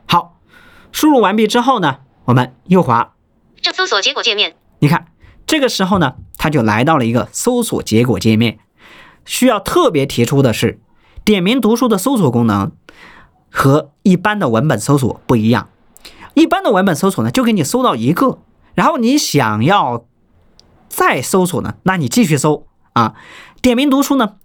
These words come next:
Speaker 1: 会对整本书进行搜索，搜索完了以后呢，它会把搜索的结果给你存放在一个列表里面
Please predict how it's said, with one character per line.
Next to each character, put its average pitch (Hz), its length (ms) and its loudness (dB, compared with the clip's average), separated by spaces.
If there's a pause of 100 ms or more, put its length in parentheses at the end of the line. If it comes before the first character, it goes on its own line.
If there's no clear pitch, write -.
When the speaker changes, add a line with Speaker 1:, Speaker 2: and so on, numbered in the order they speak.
Speaker 1:
会 233 200 0
对 180 320 -2
整 214 320 -2
本 147 200 0
书 151 380 0
进 147 140 2
行 147 80 2
搜 151 200 0
索， - 280 -10 (460)
搜 359 180 0
索 277 120 0
完 165 160 2
了 233 60 0
以 151 100 0
后 185 200 0
呢， 117 160 0 (280)
它 180 140 0
会 190 180 0
把 127 220 -2
搜 262 240 -4
索 135 100 -6
的 110 80 -2
结 123 200 2
果 135 220 -8 (580)
给 175 120 2
你 156 240 -2 (520)
存 147 240 0
放 208 160 0
在 165 300 -4
一 135 180 2
个 202 80 4
列 240 160 2
表 117 180 -2
里 110 120 -2
面 107 260 -2